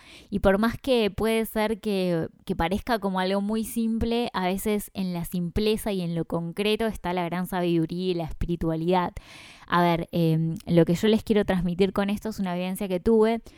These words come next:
Yo hace mucho tiempo tuve la inquietud de empezar a escribir y como algunos saben, escribo cuentos, a veces escribo algunos guiones <laughs> y a-, y escribí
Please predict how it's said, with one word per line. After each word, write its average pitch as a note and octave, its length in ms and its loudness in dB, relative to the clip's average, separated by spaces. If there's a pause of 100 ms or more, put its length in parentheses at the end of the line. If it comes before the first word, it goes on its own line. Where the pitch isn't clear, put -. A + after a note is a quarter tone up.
(200)
Yo G3 460 6
hace F3 200 -2
mucho G3+ 320 0
tiempo G#3+ 640 0
tuve F#3+ 340 10
la F3 120 0
inquietud E3+ 460 -2
de E3 460 -2
empezar E3 380 -2
a F#3 40 2
escribir G#3+ 580 0 (120)
y D#3+ 440 -4 (180)
como D#3 200 0
algunos F#3+ 380 0
saben, F#3+ 580 0
escribo F3 480 0
cuentos, A3+ 760 0 (120)
a F3+ 120 -2
veces F3+ 260 -4
escribo E3+ 1040 2
algunos F#3 440 2
guiones F#3 760 6
<laughs> - 840 -2
y F3 160 -2
a-, D3+ 160 -2
y D#3+ 140 -4
escribí E3 500 -4